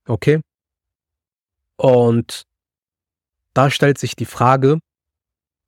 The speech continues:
wissen wir, was die Auswirkung ist von Haram-Einkommen? Verdienen wir Haram Geld,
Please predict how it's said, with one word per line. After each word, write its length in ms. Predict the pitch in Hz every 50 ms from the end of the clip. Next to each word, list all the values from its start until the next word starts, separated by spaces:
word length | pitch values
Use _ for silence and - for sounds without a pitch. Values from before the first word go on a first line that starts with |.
| _ _ -
wissen 360 | 127 117 135 - - - 165
wir, 120 | 143 123
was 140 | 120 110 -
die 120 | - 131
Auswirkung 800 | 120 - - 143 160 160 - - - 135 127 120 - 117 110 120
ist 300 | - - 113 - - -
von 300 | - - 110 104 101 -
Haram-Einkommen? 800 | - 113 110 120 135 139 - 117 110 113 - - 110 110 123 143 139 _ _ _ _ _ _ _ _ _ _ _ _ _ _ _ _ _ _ _ _ _ _ _ _ _ _ _ _ _ _ _ _ _ _ _ _ _ _ _ _ _ _ _ _ _ _ _ _
Verdienen 560 | - - - 120 123 127 165 185 180 160 147
wir 240 | 139 143 131 110 -
Haram 420 | 117 120 120 123 143 143 120 110
Geld, 400 | 113 135 143 135 113 - - -